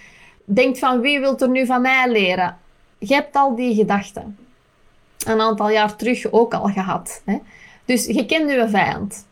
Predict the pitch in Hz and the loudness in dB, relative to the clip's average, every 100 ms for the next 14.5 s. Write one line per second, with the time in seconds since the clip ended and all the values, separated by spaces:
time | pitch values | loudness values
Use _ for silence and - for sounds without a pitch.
0 | _ - 226 254 254 254 240 247 302 339 | _ -6 0 0 0 -2 0 0 0 0
1 | 339 330 349 427 - - _ _ - 226 | -2 0 0 0 -6 -18 _ _ -2 0
2 | 247 - 254 294 302 294 262 240 240 220 | 0 0 2 2 2 0 0 0 0 0
3 | 226 214 208 - 311 220 240 202 196 185 | 2 0 -2 -2 -2 2 2 2 2 0
4 | 175 233 - - 320 415 - - - - | 0 -4 -4 -4 -2 -4 -6 -20 -20 -20
5 | _ 196 180 247 285 240 262 240 233 - | _ -2 2 4 2 0 0 0 -2 -2
6 | 277 311 - 240 214 180 214 320 226 208 | -2 -2 -4 0 0 2 2 2 0 -2
7 | - 208 - - _ _ _ _ _ _ | -4 -6 -12 -16 _ _ _ _ _ _
8 | _ - _ - 247 339 - - _ - | _ -20 _ -10 -10 -10 -20 -20 _ -20
9 | - 220 214 208 208 220 220 262 339 _ | -6 -6 -2 2 2 4 0 0 -6 _
10 | _ - 226 226 185 240 - 202 220 220 | _ -4 0 0 2 0 0 0 0 2
11 | 202 190 190 196 175 170 - 202 - _ | 0 0 0 0 -2 -6 -8 -14 -16 _
12 | _ _ - 208 196 214 240 214 196 196 | _ _ -2 0 2 2 2 0 0 -4
13 | - 175 180 - 175 180 175 180 202 - | -2 -4 -4 -4 -4 -4 -4 -6 -6 -8
14 | 208 202 196 208 202 | -8 -8 -10 -12 -12